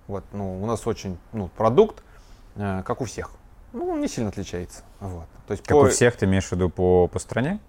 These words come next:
Speaker 1: Конечно. Ну, то есть в каждом городе есть рекламное агентство, рекламно-производственная компания, правильно сказать, вот, которая делает похожую букву, похожий световой короб, похожую крышную установку.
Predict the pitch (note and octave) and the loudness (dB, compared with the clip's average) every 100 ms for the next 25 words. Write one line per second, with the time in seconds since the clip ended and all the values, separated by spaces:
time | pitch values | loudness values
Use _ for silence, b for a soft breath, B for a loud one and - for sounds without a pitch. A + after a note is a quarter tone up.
0 | - F#3 F#3+ G#2 C3 D3+ D3 - F#3 C#3+ | -4 0 2 0 0 2 2 4 2 4
1 | C3+ D3 A#2 A2 A#2+ - A#2 C3 G#2 G2+ | 6 6 6 2 0 0 0 2 2 0
2 | G2+ E3+ G3+ G#3+ G#3 G3+ - A#2+ C#3 A#2+ | 0 0 -2 -4 -4 -6 -6 -2 0 0
3 | A2 C3+ B2 A2 F2+ - G#2+ F#2 F#2 G2+ | 0 0 -2 -4 -4 -2 -4 -4 -8 -6
4 | F#2+ F2+ - F#2+ F2 F2+ - G2 C#3 A2+ | -6 -6 -10 -10 -10 -12 -10 -2 2 6
5 | C3 E3+ - - B2 F#2 F2+ F#2 - D2+ | 6 6 4 -2 -2 -2 -4 -6 -8 -18
6 | - G#2+ - B2+ G2 F2+ - G2+ G2+ F#2 | -8 -6 0 0 0 -4 -8 -6 -6 -4
7 | - E3 D3+ - G#2 A#2+ G2 G2 - A2 | 4 6 6 2 -6 -4 -4 -10 -8 -8
8 | G2+ F#2 - B2 F3 - | -6 -10 -4 -2 -2 -4